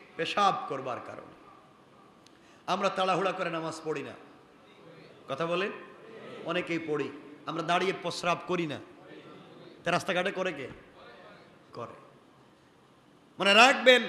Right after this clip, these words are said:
তিন নম্বর রাসূল ইসলাম বলছেন, সব থেকে বড় দরিদ্রতা যে কারণে আসে সেটা হচ্ছে পেশাবের জায়গায় দাঁড়িয়ে দাঁড়িয়ে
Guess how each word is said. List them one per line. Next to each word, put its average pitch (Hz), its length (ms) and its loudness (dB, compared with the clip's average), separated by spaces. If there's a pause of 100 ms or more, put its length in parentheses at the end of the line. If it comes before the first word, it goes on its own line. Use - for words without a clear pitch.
(1000)
তিন 254 320 4
নম্বর 226 280 6
রাসূল 226 240 2
ইসলাম 208 460 0
বলছেন, 208 420 2 (2250)
সব - 520 4
থেকে 349 240 -2
বড় 285 200 4 (420)
দরিদ্রতা 285 600 4
যে 240 140 0
কারণে 233 360 2
আসে 196 360 0 (440)
সেটা 233 300 0
হচ্ছে - 640 0 (280)
পেশাবের 233 640 8
জায়গায় 190 560 8 (400)
দাঁড়িয়ে 196 380 8
দাঁড়িয়ে 180 680 6